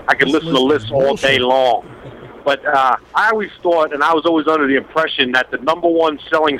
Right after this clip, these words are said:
Speaker 1: single of all time was Bing Crosby's White Christmas. I, I even think it's in the Guinness Book of World Records or something. So I don't know what Billboard's talking about, but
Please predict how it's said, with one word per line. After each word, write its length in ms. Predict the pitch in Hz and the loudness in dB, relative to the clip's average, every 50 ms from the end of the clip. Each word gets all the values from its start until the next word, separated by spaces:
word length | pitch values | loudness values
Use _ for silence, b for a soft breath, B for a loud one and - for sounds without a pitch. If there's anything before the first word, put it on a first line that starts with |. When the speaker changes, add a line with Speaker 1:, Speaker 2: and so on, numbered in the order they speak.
| - - - | -6 -4 -4
Speaker 1:
single 340 | 165 165 165 151 151 139 127 | -2 -2 0 2 2 2 2
of 80 | 120 | 2
all 220 | 139 143 151 147 143 - - | 0 0 0 0 -2 -2 0
time 360 | 147 147 143 139 135 131 127 - - - - - - _ _ _ - _ - | 0 2 2 2 2 0 -2 -6 -16 -20 -20 -20 -20 _ _ _ -20 _ -4
was 180 | 131 127 - - - | -2 -2 -2 -4 -4
Bing 220 | - 175 180 170 151 | -2 -2 -2 -2 -4
Crosby's 640 | - - - 165 165 165 165 147 - - 147 123 117 | -4 -2 0 2 2 2 2 0 -2 -4 -6 -6 -2
White 340 | 120 135 156 156 139 - | 0 0 2 2 0 -2
Christmas. 480 | - - - 165 156 - - - - - - - - | -6 -4 -2 -2 -2 -2 -6 -18 -20 -20 -20 -16 -14
I, 140 | 117 - - - | -12 -12 -6 -2
I 140 | - 151 165 | 0 0 2
even 260 | 160 165 151 156 147 | 2 0 0 -2 -2
think 240 | - - 175 160 143 | -2 -2 -2 0 -2
it's 120 | 139 - - | -2 -2 0
in 80 | 156 143 | 0 0
the 60 | 135 | 0
Guinness 340 | - - 160 160 151 123 - - | 0 0 0 0 0 -2 -2 -2
Book 140 | 165 165 - | -2 -2 0
of 100 | - 127 | 0 0
World 280 | 135 147 147 127 120 117 | 2 2 2 2 2 0
Records 360 | 143 156 - - 139 110 107 | 0 -2 0 0 -2 -2 -2
or 60 | 107 | -6
something. 380 | - - 120 113 110 - - - - - - - - - - - - - - - - - | -4 -2 -2 -2 -2 -4 -14 -20 -20 -20 -20 -20 -20 -20 -18 -20 -20 -20 -20 -18 -6 -2
So 60 | 135 | 0
I 300 | 127 127 127 127 151 175 | 2 2 2 2 2 2
don't 120 | 170 165 | 2 2
know 100 | 160 160 | 2 2
what 220 | 151 151 139 - - | 2 2 2 0 0
Billboard's 500 | 151 156 151 139 - 139 139 127 117 - - | 0 0 2 2 2 2 0 0 0 -2 -2
talking 320 | 143 143 135 123 123 117 | 0 0 0 0 0 0
about, 340 | 110 - 120 117 120 113 - | 0 2 2 2 2 2 2
but 180 | 117 113 113 | 0 0 0